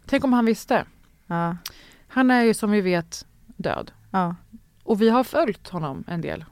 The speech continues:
Speaker 1: Det är så att prins Andrew har accepterat delgivningen av stämningen för, eh, övergrepp och trakasserier mot den här minderåriga för tjugo år sedan. Enormt,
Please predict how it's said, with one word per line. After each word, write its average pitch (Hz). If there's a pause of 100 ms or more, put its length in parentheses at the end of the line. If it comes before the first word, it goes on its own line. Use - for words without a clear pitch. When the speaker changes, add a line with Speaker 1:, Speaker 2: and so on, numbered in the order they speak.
(380)
Speaker 1:
Det 262
är 285
så 262
att 240
prins 240
Andrew 220
har -
accepterat 202
delgivningen 202
av 185
stämningen 190 (140)
för, 175
eh, -
övergrepp 185
och 180
trakasserier 190
mot 180
den 180
här 185
minderåriga 190 (140)
för -
tjugo 190
år 202
sedan. - (540)
Enormt, 208